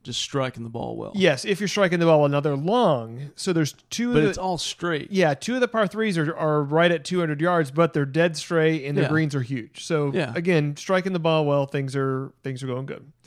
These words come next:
Speaker 2: So I was playing with a couple guys, uh, that I play with a lot. One of them's a really good golfer. He's a three handicap, so he's,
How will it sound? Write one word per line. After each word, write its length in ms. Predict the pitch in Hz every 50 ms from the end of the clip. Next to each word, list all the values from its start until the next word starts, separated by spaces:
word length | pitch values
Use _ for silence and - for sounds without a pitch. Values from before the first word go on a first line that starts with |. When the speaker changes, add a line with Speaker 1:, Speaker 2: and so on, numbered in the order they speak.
| _ - - - - - - - - _ _
Speaker 2:
So 80 | - 185
I 20 |
was 60 | 160
playing 180 | - 233 233 247
with 140 | 254 233 208
a 20 |
couple 260 | - 202 214 208 220 220
guys, 480 | 190 185 170 165 165 165 170 156 143 160
uh, 400 | 156 151 147 147 147 147 147 147
that 140 | 135 151 147
I 60 | 147
play 200 | 131 - 160 160
with 140 | 160 165 156
a 40 | 160
lot. 300 | 151 147 143 147 143 139
One 140 | 156 175 185
of 80 | 170
them's 180 | 165 160 139 131
a 40 | 139
really 280 | 139 147 156 160 156 151
good 200 | 151 156 143 143
golfer. 340 | 151 147 143 127 139 143
He's 160 | 143 131 123 143
a 60 | 127
three 260 | - 151 160 160 156
handicap, 560 | 151 151 143 135 131 - 127 127 127 135 -
so 100 | - 139
he's, 420 | 131 139 143 139 - - - -